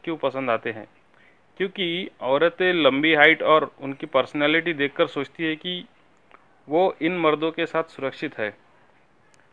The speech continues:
इसलिए औरतें सुरक्षा के तौर पर लंबी हाइट वाले मर्दों को पसंद करती है और उनकी तरफ ज़्यादा आकर्षित होती है। अगर आपकी हाइट पर्सनैलिटी अच्छी है तो आप बड़े ही भाग्यशाली हो,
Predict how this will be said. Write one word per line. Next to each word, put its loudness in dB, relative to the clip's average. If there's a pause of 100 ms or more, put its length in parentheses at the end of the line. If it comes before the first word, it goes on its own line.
(120)
इसलिए 6
औरतें 6
सुरक्षा 2
के -2
तौर 6
पर 2 (540)
लंबी 6
हाइट 10
वाले 8
मर्दों 4
को -2 (1000)
पसंद 2
करती 0
है 6
और 6
उनकी -2
तरफ -4
ज़्यादा 8
आकर्षित 2
होती -8
है। -8 (1160)
अगर 4
आपकी 4
हाइट 6 (140)
पर्सनैलिटी 2
अच्छी 0
है 4
तो -4 (300)
आप 4
बड़े 6
ही -4
भाग्यशाली 0
हो, -2